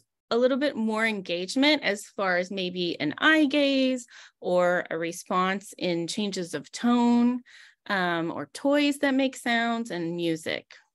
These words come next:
And then you're gonna hear the first vocalizations babies usually make.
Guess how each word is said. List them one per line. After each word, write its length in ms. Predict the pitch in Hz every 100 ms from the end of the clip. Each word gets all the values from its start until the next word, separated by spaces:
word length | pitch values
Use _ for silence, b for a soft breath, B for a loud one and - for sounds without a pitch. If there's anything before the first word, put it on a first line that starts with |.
| _ _ _ - -
And 160 | 214
then 140 | 220 220
you're 100 | 220
gonna 200 | 233 240
hear 360 | 262 262 254
the 80 | 233
first 360 | 226 247 269 240
vocalizations 1040 | 220 220 233 180 165 156 185 269 285 302 311 B B B _
babies 480 | 277 277 285 285 269
usually 400 | 247 247 262 269
make. 480 | 214 185 226 -